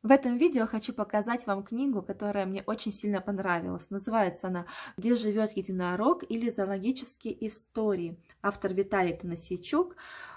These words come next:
художница Ирина Каретина, издательство «Детская литература».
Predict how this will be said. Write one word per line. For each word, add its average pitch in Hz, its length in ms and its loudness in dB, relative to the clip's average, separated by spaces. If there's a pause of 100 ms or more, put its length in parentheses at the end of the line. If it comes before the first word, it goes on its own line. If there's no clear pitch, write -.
(160)
художница 214 680 4
Ирина 202 240 2
Каретина, 262 680 -2
издательство 202 960 -4
«Детская 185 440 -2
литература». 196 580 0